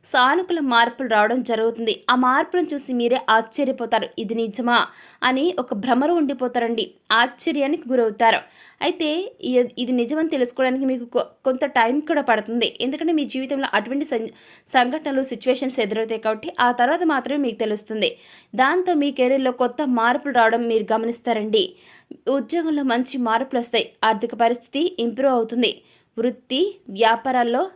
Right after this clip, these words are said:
మీదే పైచేయిగా ఉంటుంది. ఏ రకంగా చూసుకున్నా ఈ తులారాశి గల జాతకులకు గ్రహాల యొక్క అనుగ్రహంతో మీకు పట్టిందల్లా బంగారంగా మారబోతుంది. ఈ విధంగా ప్రతి రంగంలో తులారాశి గల వ్యక్తులు కొన్నేళ్ల వరకు చక్రం తిప్పబోతున్నారు.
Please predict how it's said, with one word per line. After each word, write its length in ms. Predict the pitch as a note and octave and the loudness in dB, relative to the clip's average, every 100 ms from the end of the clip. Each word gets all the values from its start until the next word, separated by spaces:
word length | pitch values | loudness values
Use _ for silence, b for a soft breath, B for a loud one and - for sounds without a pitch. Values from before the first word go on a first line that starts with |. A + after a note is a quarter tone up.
| - | -8
మీదే 280 | A#3 B3 D4 | -4 0 0
పైచేయిగా 600 | D4 A3 A3+ A#3+ A3+ B3 | 2 0 0 -2 0 0
ఉంటుంది. 480 | A3+ A3 A3 - - B B B | -2 -4 -4 -4 -4 B B B
ఏ 200 | G3 B3 | -4 0
రకంగా 380 | F4 F#4 F4+ F#4 E4+ | 2 0 0 0 -2
చూసుకున్నా 480 | D4+ - D4 C4+ C#4+ | -6 -6 -4 -2 -2
ఈ 200 | - A#3+ | -4 -4
తులారాశి 460 | A#3 A#3+ C4 C4+ B3 | -2 -2 -2 -4 -6
గల 60 | A#3 | -4
జాతకులకు 580 | G#3+ G#3 A3 A3+ A3 C4 A#3 G3 | -2 -4 -6 -6 -4 -6 -6 -6
గ్రహాల 400 | F#3+ G3+ C4 F4 | -6 -2 2 2
యొక్క 260 | E4+ - | 0 -4
అనుగ్రహంతో 800 | C#4+ G#3 G#3+ A#3 A3 G#3+ A#3 F#3 - B B B | -4 -4 -4 -4 -4 -4 0 0 -2 B B B
మీకు 380 | C4 D4+ D#4 D4 | -2 -2 -2 -6
పట్టిందల్లా 720 | D4+ A#3 - C#4+ C#4 B3+ B3+ | 0 -2 -2 -6 -4 -2 0
బంగారంగా 800 | A3 F#3 G#3 A3 C4 C#4 C4 B3 | -2 -2 -2 0 -2 -2 -2 -2
మారబోతుంది. 760 | A#3+ A3+ A3 A3+ A3+ A3+ F#3+ - b b b | 2 4 2 -4 -6 -2 -2 -4 b b b
ఈ 80 | C#4 | -2
విధంగా 380 | C#4+ F#4 E4+ D#4+ | 0 -2 0 0
ప్రతి 320 | B3+ A#3 C#4 | 2 2 0
రంగంలో 460 | C#4 C4+ B3 B3+ B3 | -8 -6 -2 -2 -2
తులారాశి 520 | A#3 A3+ A#3+ A#3+ B3 | -2 0 0 -2 -4
గల 80 | A#3 | -2
వ్యక్తులు 360 | G#3+ G#3+ A3 | -2 -2 -6
కొన్నేళ్ల 500 | G#3+ A3 G#3 G#3+ C#4 | -4 -4 -4 -2 0
వరకు 240 | C#4+ C#4 C4 | 0 0 -4
చక్రం 380 | B3+ G#3 A#3+ | -4 -4 -4
తిప్పబోతున్నారు. 800 | C4 A3 A#3 A#3 A#3 A3 A3 G#3 | -4 -4 -4 -4 -4 -4 0 0